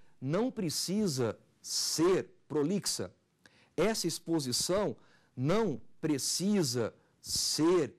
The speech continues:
repetitiva, mas, sem dúvida alguma, precisa ser objetiva,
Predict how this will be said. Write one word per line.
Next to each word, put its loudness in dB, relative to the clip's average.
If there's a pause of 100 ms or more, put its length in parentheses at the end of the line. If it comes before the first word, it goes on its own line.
(100)
repetitiva, 0 (640)
mas, 0
sem -2
dúvida 0
alguma, 0 (520)
precisa 2 (140)
ser 0 (340)
objetiva, 0